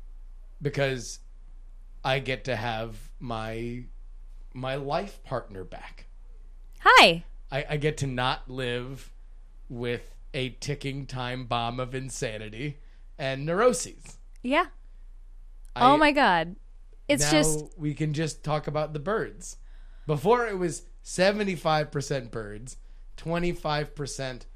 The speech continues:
Speaker 1: homicidal lunacy.
Speaker 2: Mm-hmm.
Speaker 1: Now, hundred percent birds. I'm
Speaker 2: Hundred percent
Speaker 1: loving it.
Speaker 2: birds. It's awesome. Um, so leading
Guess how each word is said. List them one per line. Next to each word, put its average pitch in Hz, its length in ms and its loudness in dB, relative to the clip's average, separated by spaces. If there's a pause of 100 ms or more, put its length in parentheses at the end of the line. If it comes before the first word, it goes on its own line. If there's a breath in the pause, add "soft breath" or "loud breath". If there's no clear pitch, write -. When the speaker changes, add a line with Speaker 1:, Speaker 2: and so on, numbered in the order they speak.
(340)
Speaker 1:
homicidal 131 1040 -2
lunacy. 117 680 -8 (240)
Speaker 2:
Mm-hmm. 208 400 4 (400)
Speaker 1:
Now, 139 460 0 (100)
hundred 160 440 4
percent 147 380 2
birds. 175 360 -4
I'm 240 120 0
Speaker 2:
Hundred 262 160 8
percent 247 280 4
Speaker 1:
loving 220 120 4
it. - 40 -4
Speaker 2:
birds. - 120 -14
It's 202 160 -8
awesome. 185 420 2 (500 soft breath)
Um, 240 340 6 (320)
so 294 580 6 (280)
leading 285 760 2